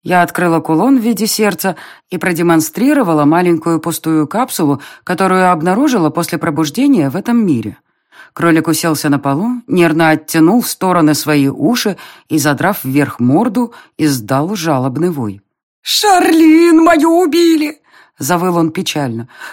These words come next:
«Как же я теперь без неё буду?» Я покосилась на улыбающегося Даррена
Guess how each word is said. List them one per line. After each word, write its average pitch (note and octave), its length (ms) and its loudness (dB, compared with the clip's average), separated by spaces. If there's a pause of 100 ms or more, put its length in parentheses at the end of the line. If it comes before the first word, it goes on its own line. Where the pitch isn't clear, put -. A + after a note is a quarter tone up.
«Как F#4 380 4
же F4+ 120 0
я F#4 160 0
теперь F#4 340 2
без F4+ 200 2
неё E4 360 4
буду?» F#4 920 2 (400)
Я F3 120 -4
покосилась F#3 580 -4
на F#3 140 0
улыбающегося E3+ 960 0
Даррена G#3 460 0